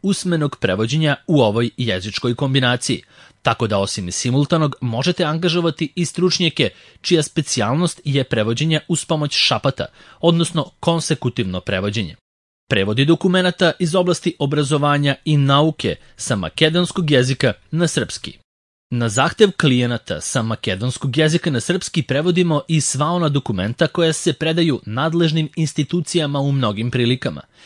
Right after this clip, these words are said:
a odnose se na oblast obrazovanja, odnosno nauke. Pod tim mislimo najpre na diplomu i dodatak diplomi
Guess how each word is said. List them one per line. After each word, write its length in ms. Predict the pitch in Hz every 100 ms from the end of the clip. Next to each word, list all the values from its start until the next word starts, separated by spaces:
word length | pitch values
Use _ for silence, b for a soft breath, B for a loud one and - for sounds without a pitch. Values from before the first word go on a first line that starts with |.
| B
a 140 | 95
odnose 380 | 90 98 123 156
se 200 | - 151 -
na 280 | 127 175 165
oblast 320 | 139 131 -
obrazovanja, 680 | 90 87 104 98 113 151 160 -
odnosno 520 | 185 156 156 - 151
nauke. 460 | 139 90 82 - - _ b b -
Pod 180 | 101 -
tim 160 | 180
mislimo 420 | 175 - 196 160 -
najpre 440 | 131 170 - 175
na 140 | 156
diplomu 560 | 143 139 156 165 160 151 -
i 100 | 143
dodatak 500 | 131 131 139 92 76
diplomi 440 | 80 - 120